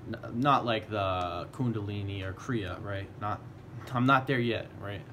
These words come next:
I'm gonna experience that in the future, but for now, I just do basic, uh, full body stretches, right? And that, those four things, right? I don't know how many it was, like, five things I just started doing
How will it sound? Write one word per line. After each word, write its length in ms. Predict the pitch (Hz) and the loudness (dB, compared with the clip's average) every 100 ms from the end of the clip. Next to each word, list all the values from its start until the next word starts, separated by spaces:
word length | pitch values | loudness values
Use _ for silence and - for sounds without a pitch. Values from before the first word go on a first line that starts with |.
| 104 | -10
I'm 180 | 104 101 - - - | -8 -10 -12 -16 -10
gonna 140 | 135 123 | -2 -2
experience 420 | 117 117 107 101 | 0 -4 -4 -4
that 240 | 107 104 | -2 -2
in 80 | 98 | -2
the 60 | 104 | -6
future, 340 | 117 107 107 | -6 -6 -6
but 240 | 104 104 107 - - - - - | -4 -4 -6 -12 -16 -16 -16 -4
for 140 | 123 | 0
now, 240 | 113 117 117 | 4 4 4
I 120 | 104 | 2
just 240 | 104 - | -2 -4
do 120 | 110 | -4
basic, 520 | 98 104 98 - - 98 | -2 -2 -2 -6 -6 0
uh, 240 | 95 92 | 0 0
full 220 | - 117 | -2 0
body 220 | 110 101 | 2 0
stretches, 640 | 101 - 95 - - - - | -2 -4 -6 -6 -12 -12 -8
right? 240 | 98 104 - - - - - - - - - - | -6 -4 -6 -12 -14 -16 -12 -10 -10 -12 -16 -6
And 540 | 101 98 98 95 95 - - - - - - - - - - - - - 98 | -2 0 0 -2 -4 -8 -14 -16 -16 -16 -16 -16 -16 -16 -16 -16 -14 -10 0
that, 440 | 110 117 123 123 - - - - - | 4 6 6 4 -2 -12 -16 -14 -8
those 380 | 110 120 123 | 0 2 0
four 260 | - 123 123 | -2 0 0
things, 500 | 110 117 104 101 98 | 0 -2 -2 -4 -4
right? 240 | 101 107 | -4 -2
I 180 | - 98 | -2 -2
don't 120 | 110 | -2
know 80 | 101 | -2
how 100 | 98 | -2
many 300 | 98 98 92 92 | -2 -4 -4 -6
it 40 | 101 | -8
was, 260 | 87 90 | -8 -10
like, 140 | - - | -12 -4
five 300 | 104 104 101 | 0 0 -2
things 360 | 107 107 107 - | -6 -6 -8 -8
I 360 | 104 110 110 104 98 | 2 4 4 2 -2
just 240 | 107 - | -4 -4
started 480 | - 110 104 104 98 | 0 0 2 -2 -2
doing 420 | 104 101 95 92 | -4 -2 -4 -4